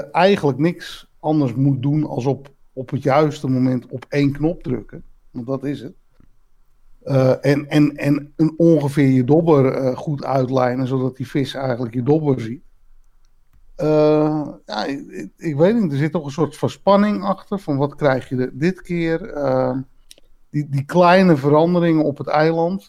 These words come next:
eh, elke keer als je wat nieuws ontdekt, eh, daar doe je het eigenlijk voor. Ja, en het sociale aspect is gewoon heel goed, eh, gedaan, zeker in deze, eh, editie. En, ehm, en dat maakt het cool.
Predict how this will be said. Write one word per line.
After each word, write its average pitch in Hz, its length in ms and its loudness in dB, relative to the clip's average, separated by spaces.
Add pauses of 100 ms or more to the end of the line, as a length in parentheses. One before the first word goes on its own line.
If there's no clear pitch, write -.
eh, 147 160 -4
elke 156 320 -4
keer 147 160 -4
als 131 100 -2
je 135 80 -6
wat 123 120 -6
nieuws 156 280 0
ontdekt, 151 560 -2 (140)
eh, 143 180 -8
daar 156 180 2
doe 160 100 0
je 190 60 2
het 160 100 -2
eigenlijk 120 320 -4
voor. 160 320 -14 (960)
Ja, - 180 -10
en 160 160 -2
het 151 160 0
sociale 180 640 2
aspect 156 460 -2
is - 140 -12
gewoon 135 280 2
heel 131 220 2
goed, - 440 -12 (160)
eh, 131 220 -6
gedaan, 117 440 -6
zeker 156 340 0
in 127 100 -2
deze, 131 720 0
eh, 131 440 -14
editie. 123 440 -18 (1800)
En, 160 420 0
ehm, 131 720 -2 (400)
en 143 140 -2
dat 175 180 4
maakt 127 240 0
het - 120 -20
cool. 185 320 -8